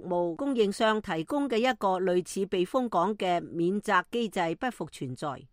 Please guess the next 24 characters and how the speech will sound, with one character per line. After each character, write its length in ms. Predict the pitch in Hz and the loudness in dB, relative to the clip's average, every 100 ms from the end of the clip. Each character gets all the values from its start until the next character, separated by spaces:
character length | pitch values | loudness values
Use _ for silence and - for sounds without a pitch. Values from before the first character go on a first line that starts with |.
| _ _ _ _ _ | _ _ _ _ _
第 260 | 226 233 220 | 0 0 0
二 60 | 220 | 0
百 160 | 247 | -2
三 240 | 233 359 320 | 0 -4 -2
十 100 | 165 | -4
條 220 | 180 156 | -2 -2
明 220 | 151 147 | -2 -4
確 180 | - 185 | -6 -6
規 200 | - 202 | -4 -4
定， 280 | 156 131 127 _ _ _ _ | -4 -8 -10 _ _ _ _
任 180 | 175 175 165 | -2 -2 0
何 120 | 160 | 0
一 140 | 220 | -2
個 320 | 220 180 170 - | 0 2 2 0
互 280 | 175 180 | 0 -2
動 340 | 180 175 175 - | 2 0 0 -2
電 200 | 180 180 175 | 0 2 2
腦 220 | 170 185 | 2 2
網 220 | 175 185 | 0 0
站 260 | 190 165 165 | 2 0 0
嘅 200 | 180 180 | 0 -2
承 240 | - 147 151 | -2 -4 0
辦 180 | 160 160 | -2 -2
者 320 | 156 151 | -6 -6